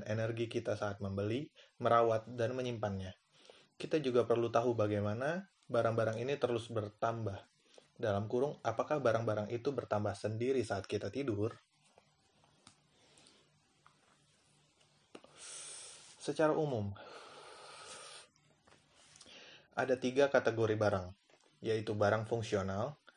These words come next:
barang dekoratif, dan barang emosional. Kita mulai dengan kategori yang paling mudah, yaitu barang fungsional. Barang-barang dalam kategori ini bersifat praktis,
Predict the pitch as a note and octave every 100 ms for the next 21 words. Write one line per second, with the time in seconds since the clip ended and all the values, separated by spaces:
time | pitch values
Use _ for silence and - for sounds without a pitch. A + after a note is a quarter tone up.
0 | _ C3 B2 C#3+ B2+ G#2+ G#2 G2 B2+ -
1 | - - _ A2 G#2 G#2 G#2 G#2+ - A2+
2 | G#2 G2+ F#2+ F#2 - _ _ _ - -
3 | - _ _ - - D3 C3 B2 A#2 A2
4 | G2+ G#2 G#2 G#2+ A2+ A#2+ A2 G#2 G#2+ G#2+
5 | G#2+ G2 - _ _ _ _ - G2+ G2+
6 | G#2 G2+ A2 A2 C3+ A#2 G2+ F#2+ F#2 -
7 | _ _ - - _ _ C#3 D3 D#3+ E3
8 | F3 C#3 G#2+ G#2+ A2+ A2 A2 G#2+ G#2+ A2
9 | C3+ B2 G#2+ G#2+ G#2 - _ A#2+ A#2+ -
10 | A2+ G2+ - -